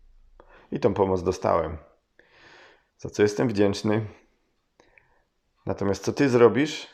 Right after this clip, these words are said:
to jest twoja, to jest twoja sprawa i nie powinnaś, czy nie powinieneś czuć z tego powodu poczucia winy, bo, e,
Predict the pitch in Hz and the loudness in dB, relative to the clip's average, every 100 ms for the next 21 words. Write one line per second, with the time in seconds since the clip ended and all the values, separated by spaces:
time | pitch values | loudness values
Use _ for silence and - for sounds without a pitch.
0 | _ _ _ _ _ _ _ _ _ 90 | _ _ _ _ _ _ _ _ _ -4
1 | 80 - 92 85 - - - - 85 - | -4 -2 -2 -2 -6 -18 -8 -2 -2 -4
2 | - 117 117 - - 98 101 85 - 90 | 0 2 2 0 0 0 -2 -4 -6 -4
3 | 90 90 90 95 - _ - - 95 101 | -4 -4 -6 -10 -14 _ -14 -8 -4 -2
4 | 104 107 - 92 82 95 95 92 92 90 | 0 -2 0 -2 -2 -6 -4 -4 -4 -4
5 | 90 87 - - - - - - 82 82 | -4 -4 -8 -18 -20 -20 -14 -8 -6 -4
6 | 76 82 95 95 92 - - 98 - - | -4 -2 -2 -4 -10 -10 -8 -8 -10 -10
7 | - - - 85 95 95 95 - - - | -8 -6 -4 -2 0 0 -2 -8 -20 -20
8 | - - - _ _ _ - - - 107 | -20 -20 -20 _ _ _ -14 -14 -2 0
9 | 107 117 92 80 - _ _ _ - 92 | 2 2 2 0 -12 _ _ _ -12 -6
10 | 87 92 90 90 90 92 90 _ _ _ | 0 2 4 2 0 -4 -12 _ _ _
11 | _ _ - 82 87 85 85 82 92 | _ _ -14 -8 -4 -4 -4 -6 -8